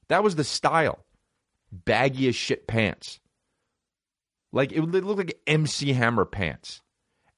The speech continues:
And it wasn't my outfit for the play, dude. It was actual, they were, and dude, they were red. Bro,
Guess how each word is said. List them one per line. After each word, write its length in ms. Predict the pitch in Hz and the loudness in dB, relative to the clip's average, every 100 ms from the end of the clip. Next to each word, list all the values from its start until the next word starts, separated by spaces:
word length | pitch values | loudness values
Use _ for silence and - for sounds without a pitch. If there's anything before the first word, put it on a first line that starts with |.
| - | -2
And 460 | 202 226 233 240 208 | 2 4 2 -2 -4
it 220 | - 214 - | 0 0 2
wasn't 720 | 190 175 214 214 208 214 - | 0 2 4 4 2 0 -4
my 360 | 160 165 170 170 - | -2 2 2 2 0
outfit 420 | 175 - - 180 | 0 0 0 0
for 200 | - 165 | 0 2
the 80 | 135 | 2
play, 440 | - - 113 73 | 0 0 2 2
dude. 300 | 64 62 55 _ _ _ _ _ _ _ _ _ _ _ | -4 -12 -12 _ _ _ _ _ _ _ _ _ _ _
It 160 | 160 190 | -2 0
was 180 | 202 160 - | 0 -2 -2
actual, 500 | 175 202 214 - 196 | 0 0 -2 -2 0
they 120 | 170 | 2
were, 180 | 180 196 - | 2 0 0
and 260 | 196 214 170 | 0 0 0
dude, 460 | 277 285 247 151 - _ _ _ _ _ _ _ _ _ _ _ _ _ _ _ _ _ - | 2 2 2 0 -4 _ _ _ _ _ _ _ _ _ _ _ _ _ _ _ _ _ -12
they 240 | 107 175 | -2 0
were 240 | 170 175 | 2 2
red. 800 | 147 127 127 156 156 131 98 76 - _ _ _ _ _ _ _ _ _ _ _ _ _ _ _ _ _ _ _ _ _ _ - | 2 0 0 2 2 0 -4 -8 -12 _ _ _ _ _ _ _ _ _ _ _ _ _ _ _ _ _ _ _ _ _ _ -14
Bro, 580 | 123 196 240 202 135 | -2 4 6 6 2